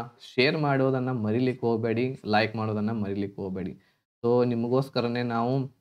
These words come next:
ಪರಿಶ್ರಮ ಪಡ್ತಾ ಇದ್ದೀವಿ. ನಮ್ಮ ಕರ್ನಾಟಕದ ಯುವಕರು ಏನಾಗ್ಬೇಕು? ಸಕ್ಷಮ ಆಗ್ಬೇಕು, ಅವರು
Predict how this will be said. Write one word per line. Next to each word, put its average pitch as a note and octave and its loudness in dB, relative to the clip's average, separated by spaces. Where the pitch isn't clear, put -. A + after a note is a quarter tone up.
ಪರಿಶ್ರಮ A#2 -4
ಪಡ್ತಾ G#2+ -2
ಇದ್ದೀವಿ. G#2+ 0
ನಮ್ಮ A#2+ 2
ಕರ್ನಾಟಕದ A#2 -2
ಯುವಕರು A2+ -4
ಏನಾಗ್ಬೇಕು? A2 -4
ಸಕ್ಷಮ B2+ -2
ಆಗ್ಬೇಕು, A2 0
ಅವರು B2+ 4